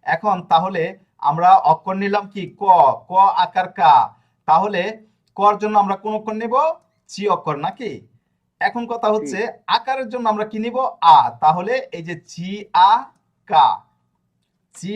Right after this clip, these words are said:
Speaker 1: আ কা। এখন ইতালিয়ান যারা লিখছে তারা চিন্তা করে দেখে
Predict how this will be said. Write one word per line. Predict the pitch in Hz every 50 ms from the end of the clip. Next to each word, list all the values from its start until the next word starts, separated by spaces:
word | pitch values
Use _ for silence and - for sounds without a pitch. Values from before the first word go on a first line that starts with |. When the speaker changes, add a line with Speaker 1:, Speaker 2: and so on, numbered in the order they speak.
| 208 - -
Speaker 1:
আ | 190 196 196
কা। | - - - 160 139 127 117 - _ _ -
এখন | - - - - 196 185 - 180 214 - -
ইতালিয়ান | 160 156 185 180 180 180 175 160
যারা | 170 160 165
লিখছে | 160 165 170 165 - - 175 240 - - _ _ _ _ _ _ -
তারা | 156 165 180
চিন্তা | 180 - 233 233 214 247
করে | 202 208 214 196
দেখে | 175 190 185 -